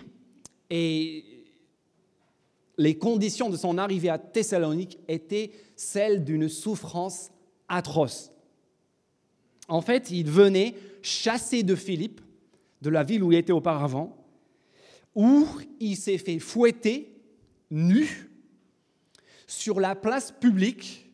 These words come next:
devant l'ensemble de la populace, et non pas par des, euh, par des, par des, par des criminels ou, ou par des, des, une foule déchaînée, mais par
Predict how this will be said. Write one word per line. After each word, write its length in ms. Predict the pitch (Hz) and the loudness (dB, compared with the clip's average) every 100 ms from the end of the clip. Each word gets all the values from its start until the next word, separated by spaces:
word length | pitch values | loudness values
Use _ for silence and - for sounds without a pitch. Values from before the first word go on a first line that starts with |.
| _ - | _ -10
devant 400 | 143 185 180 175 | 0 0 2 2
l'ensemble 560 | 190 226 240 - 294 233 | 2 2 -2 -2 0 0
de 60 | |
la 100 | 226 | -2
populace, 840 | - 196 196 170 151 196 - - _ _ _ _ _ _ _ _ _ _ | 0 -2 0 -2 -2 -6 -12 -16 _ _ _ _ _ _ _ _ _ _
et 120 | 196 202 | 2 2
non 200 | 220 208 | 2 0
pas 180 | 262 | -2
par 300 | - 196 180 | -2 -2 -2
des, 300 | 151 160 151 135 | -2 -2 -2 -4
euh, 260 | 123 - | -8 -12
par 260 | 123 156 131 | -8 -6 -6
des, 300 | 139 131 - | -6 -8 -8
par 240 | - 135 | -10 -10
des, 300 | 127 127 123 117 - _ - | -8 -8 -8 -12 -18 _ -10
par 140 | 139 | -8
des 100 | 147 | -6
criminels 600 | - - 196 180 170 202 | -8 -4 0 2 2 2
ou, 240 | 151 156 147 | 0 -4 -4
ou 20 | |
par 240 | 160 143 | -4 -4
des, 160 | 135 143 | -4 -6
des, 140 | 139 | -8
une 340 | 143 143 147 139 | -8 -6 -6 -6
foule 320 | - 214 170 | -2 2 4
déchaînée, 400 | 170 175 170 220 - - | 4 2 -2 -4 -10 -6
mais 140 | 180 180 | -2 -2
par 500 | - 254 285 277 | 0 0 0 -2